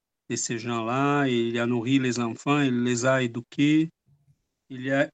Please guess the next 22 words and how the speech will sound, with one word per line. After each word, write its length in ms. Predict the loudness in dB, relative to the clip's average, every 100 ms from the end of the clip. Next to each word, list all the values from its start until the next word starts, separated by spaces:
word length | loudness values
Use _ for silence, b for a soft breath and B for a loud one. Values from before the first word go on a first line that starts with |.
| 6
aimé 540 | 8 8 8 8 6
son, 560 | 0 0 2 2 0 -4
son 240 | -4 -6
prochain, 480 | -6 -8 -8 -6 -8 -10 _
son, 320 | -20 -18 -16
ses 180 | -16 -18
frères 340 | -10 -2 -2 0
et 80 | -2
sœurs 340 | 2 4 4
en 180 | 2 0
humanité. 520 | 0 -2 -4 -6 -8 -8 _ _ _ _ _ _ _ _ _ _ _ _ -14
Et 720 | -10 -8 -6 -4 -4 -4 -4
donc, 420 | 4 8 8 8 2
spirituellement, 680 | 4 4 4 4 6 6 6
il 140 | 2
est 100 | 0
plus 260 | 0 2 4
radiant, 640 | 4 0 0 0 0 -4 -8 _ _ _ _ _ _ _ _ _ _ _ -10
plus 140 | -6
brillant 540 | 0 4 6 6 4
que 100 | -2
toi. 320 | -8 -4 -4